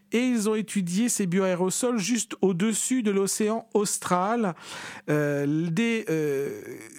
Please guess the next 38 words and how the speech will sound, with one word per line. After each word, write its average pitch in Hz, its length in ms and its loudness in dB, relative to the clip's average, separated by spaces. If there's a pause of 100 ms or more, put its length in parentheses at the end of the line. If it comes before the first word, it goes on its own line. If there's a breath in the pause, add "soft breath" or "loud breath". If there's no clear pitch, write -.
(380)
des 165 280 0
aérosols 208 480 0
qui - 160 -4
peuvent 180 180 2
être 180 120 -2
transportés - 600 -2
par 175 240 2
les 170 140 2
vents 175 160 -2
sur 160 180 -2
des 151 140 0
milliers 190 300 0
de - 60 -8
kilomètres. 170 580 0
Et 156 40 0
résultat, 185 580 0
la 156 120 0
grande 170 300 -2
majorité 185 440 0
des 175 120 0
bactéries 160 420 0
prélevées, 190 560 0 (560 loud breath)
elles 170 160 2
sont 156 400 0 (140)
marines, 196 640 0
donc 147 320 -2
émises 202 420 0
par 190 200 0
les 185 200 0
embruns 165 320 0
qui 151 220 -6
viennent 139 240 0
de 135 80 0
l'ouest. 135 400 -2
Et 156 40 4
leur 156 220 0
diversité 165 560 -2
dépend 175 400 0